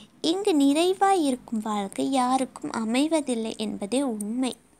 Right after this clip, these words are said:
உங்களுக்கு எதுவும் தெரியாது, எதிரில் நிற்-, எதிரில் நிற்பவர்களுக்கு எல்லாம் தெரியும் என்று ஒருபோதும் நினைக்காதீர்கள். அழும்போது, அழும்போது தனியாக அழுங்கள்.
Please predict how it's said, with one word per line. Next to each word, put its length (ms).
உங்களுக்கு 640
எதுவும் 540
தெரியாது, 760
எதிரில் 400
நிற்-, 360
எதிரில் 640
நிற்பவர்களுக்கு 920
எல்லாம் 560
தெரியும் 500
என்று 260
ஒருபோதும் 680
நினைக்காதீர்கள். 760
அழும்போது, 720
அழும்போது 840
தனியாக 680
அழுங்கள். 460